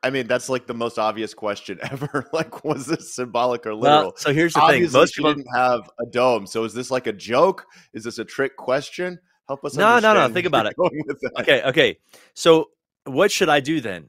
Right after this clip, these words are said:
Speaker 2: I have this dream the night before I'm supposed to get up and do something prophetic at Wellspring. Uh, what do I do? Do I get up and say, "Hey, there's somebody here with a dome on your body and you're a
Speaker 1: Okay.
Speaker 2: woman"?
Speaker 1: So
Speaker 2: No.
Speaker 1: you're,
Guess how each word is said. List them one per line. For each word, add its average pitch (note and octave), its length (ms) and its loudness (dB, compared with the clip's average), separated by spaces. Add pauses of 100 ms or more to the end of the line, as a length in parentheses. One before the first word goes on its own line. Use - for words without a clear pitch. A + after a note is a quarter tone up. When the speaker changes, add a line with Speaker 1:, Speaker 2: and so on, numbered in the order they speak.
(120)
Speaker 2:
I B2 100 2
have D#3+ 160 2
this D#3 180 -4
dream C3 300 -2
the B2 80 -2
night B2 200 0
before C3 300 -2
I'm B2 140 2
supposed - 200 -8
to B2 60 -8
get A2+ 160 -2
up A2+ 160 -2
and G2+ 120 -10
do A2+ 100 -6
something A2 300 -10
prophetic G#2 480 -4
at - 80 -10
Wellspring. F#2+ 560 -8 (500)
Uh, F2+ 440 -8 (300)
what C3 140 -2
do C3+ 100 0
I B2 80 2
do? G#2+ 240 -2
Do G2+ 120 -4
I G#2+ 40 2
get A#2+ 160 2
up A#2+ 120 0
and G#2+ 100 -10
say, G#2+ 440 0 (320)
"Hey, C3 200 -2
there's A2 200 -6
somebody A#2+ 380 -4
here A#2 400 -6
with A2 160 -12
a F#2 80 -8 (440)
dome A2+ 440 -4 (480)
on G#2+ 160 -8
your G#2 100 -6
body G#2+ 520 -2
and G2 100 -4
you're G2 120 -2
a - 20 0
Speaker 1:
Okay. F#2 80 -2
Speaker 2:
woman"? G2+ 320 -6 (160)
Speaker 1:
So C3 60 -8
Speaker 2:
No. A2+ 180 4
Speaker 1:
you're, F2 100 -4